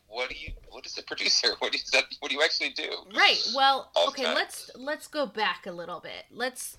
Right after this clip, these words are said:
Speaker 2: get your highlights reel, if you will. Can you kinda tell us a little bit about yourself, how you found yourself in the world of theater, and then eventually to producing?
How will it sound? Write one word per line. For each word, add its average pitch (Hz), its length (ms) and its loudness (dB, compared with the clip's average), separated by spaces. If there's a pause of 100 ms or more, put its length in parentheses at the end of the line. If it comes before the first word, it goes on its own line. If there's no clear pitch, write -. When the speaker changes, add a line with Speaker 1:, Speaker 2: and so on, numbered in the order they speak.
Speaker 2:
get 294 220 -2
your 240 220 -2
highlights 214 680 -2
reel, 165 220 -10
if 175 180 -12
you 175 140 -10
will. 165 180 -8
Can 233 160 -10
you 254 80 -12
kinda 339 240 -6
tell 294 160 -2
us 262 140 -4
a - 20 -6
little 226 160 -4
bit 208 120 -4
about 269 260 -2
yourself, 240 320 -4
how - 100 0
you 214 140 0
found 208 200 -8
yourself 196 360 -6
in 196 100 -6
the 180 220 -6 (500)
world 226 260 0
of 202 100 -4
theater, 247 460 0
and 214 220 -4
then 208 80 -2
eventually 190 460 -6
to 175 540 -10 (100)
producing? 220 560 -10